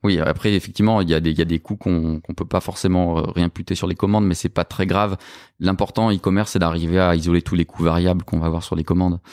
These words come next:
Euh, les coûts fixes, on peut en faire abstraction. C'est pas forcément, euh...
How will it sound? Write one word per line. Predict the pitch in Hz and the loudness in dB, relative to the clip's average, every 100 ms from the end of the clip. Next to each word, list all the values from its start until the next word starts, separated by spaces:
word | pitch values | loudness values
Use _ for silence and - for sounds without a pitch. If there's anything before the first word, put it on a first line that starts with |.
| - - _ 87 | -20 -20 _ -2
Euh, | 82 80 78 78 | 2 2 2 2
les | 82 82 | 2 0
coûts | - | -2
fixes, | 82 90 - | -4 -4 -2
on | 85 | -2
peut | 85 82 | 2 2
en | 80 | 0
faire | 78 85 80 | 0 -2 -2
abstraction. | - - 87 - 98 95 | -8 -6 -6 -2 0 0
C'est | - | -2
pas | - | -4
forcément, | - - - 90 90 90 | -4 -6 -2 0 2 2
euh... | 82 | 0